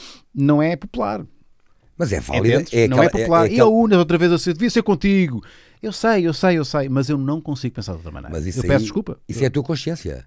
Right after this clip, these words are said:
Speaker 1: A minha consciência não
Speaker 2: Claro,
Speaker 1: permite
Speaker 2: é evidente.
Speaker 1: ter uma solução. E repare, eu digo mais uma vez, pá, eu às vezes equaciono muito ao de leve esse cenário, não é? Porque eu não quero pensar muito, se os meus filhos fossem
Speaker 2: Sim.
Speaker 1: alvo de uma situação semelhante, pá, eu ia, obviamente, ter uma reação, eh,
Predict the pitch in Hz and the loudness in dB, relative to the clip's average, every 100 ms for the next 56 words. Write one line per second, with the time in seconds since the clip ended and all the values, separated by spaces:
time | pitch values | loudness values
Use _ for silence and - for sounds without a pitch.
0 | 117 127 160 170 - 175 175 156 170 196 | -2 2 2 2 0 0 0 4 4 4
1 | 185 160 127 - 165 175 160 196 - - | 4 6 4 2 -8 -6 -6 -8 -16 -20
2 | - - 156 165 175 - _ _ - 160 | -20 -2 2 2 0 -6 _ _ -6 -4
3 | 160 160 160 135 143 143 160 - - - | -4 -6 -8 -6 -2 -2 -4 -10 -20 -16
4 | - 117 151 120 101 110 160 196 220 185 | -10 -4 -2 -2 -2 -4 -4 -6 -6 -6
5 | - - - 104 101 113 131 - - - | -8 -12 -8 -4 -4 -4 -6 -8 -20 -14
6 | 117 131 - 127 110 151 175 127 123 101 | -6 -6 -2 0 0 0 -2 -4 -4 -6
7 | 95 - 95 92 151 - _ - 80 123 | -10 -10 -8 -8 -10 -14 _ -14 -12 -12
8 | - - 85 90 92 85 85 98 139 - | -16 -14 -12 -10 -10 -8 -6 -6 -8 -12
9 | 90 85 - 82 - 85 - 78 71 73 | -16 -16 -14 -14 -14 -16 -14 -14 -14 -16
10 | 64 90 - 90 82 85 - 85 - 85 | -18 -16 -10 -10 -8 -10 -12 -14 -14 -14
11 | 82 85 127 - - 85 82 104 117 113 | -12 -12 -12 -12 -10 -8 -6 -8 -4 -6
12 | 101 98 95 90 120 - 123 117 120 120 | -4 -6 -6 -6 -8 -8 -10 -8 -10 -10
13 | - 117 131 139 - 151 156 110 - - | -10 -12 -12 -16 -18 -16 -14 -14 -16 -16